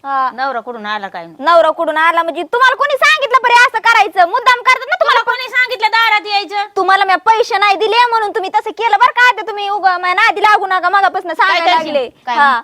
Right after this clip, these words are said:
Speaker 2: काय मारशील मला?
Speaker 1: येऊ दे ना तुमच्या लेकाला, तुमची आई असंच बसणार आहे मी परत.
Speaker 2: येऊन दे
Speaker 1: हा.
Speaker 2: लोक बिन बस
Speaker 1: हे,
Speaker 2: तशीच.
Speaker 1: हे.
Speaker 2: दुसऱ्या साड्या आहेत मग घाल जा.
Speaker 1: हा.
Speaker 2: जा.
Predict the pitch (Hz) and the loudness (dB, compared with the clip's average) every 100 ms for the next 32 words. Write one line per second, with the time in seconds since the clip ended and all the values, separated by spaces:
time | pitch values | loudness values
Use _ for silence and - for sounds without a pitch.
0 | - 277 254 285 403 392 311 262 226 277 | -4 -4 -4 0 -2 -2 -8 -8 -4 -4
1 | 302 494 571 640 427 370 330 311 320 277 | 2 2 2 -2 -4 -4 -4 -2 0 -2
2 | 285 359 302 311 330 508 659 480 508 349 | -4 -2 2 2 2 0 0 -2 -2 -2
3 | 269 254 254 233 233 277 370 339 269 320 | -4 -4 -8 -10 -10 -8 -8 -6 -4 0
4 | 294 247 302 302 359 349 381 277 214 _ | -2 -2 -4 0 -2 -2 -8 -8 -16 _
5 | 277 311 294 277 302 302 285 294 269 247 | -6 -4 -4 -2 0 -2 -2 -6 -8 -4
6 | 311 339 339 _ 285 240 226 254 | -4 -4 -12 _ -14 -14 -12 -6